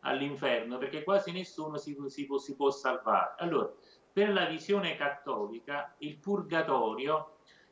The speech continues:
eh, è una realtà positiva, cioè chi va in purgatorio è salvo, solo che però deve purificarsi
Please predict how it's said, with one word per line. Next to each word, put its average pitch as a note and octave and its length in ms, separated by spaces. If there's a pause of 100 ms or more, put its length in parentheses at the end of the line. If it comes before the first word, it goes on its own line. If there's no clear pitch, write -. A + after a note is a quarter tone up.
(160)
eh, D#3+ 380
è E3+ 80
una D#3+ 220
realtà E3 600
positiva, C#3 600
cioè - 420
chi F3+ 140
va F#3+ 120
in E3 140
purgatorio C#3 800
è B2+ 100
salvo, B2+ 600
solo E3+ 300
che F3 140
però D#3 400
deve D3+ 320
purificarsi D#3+ 1080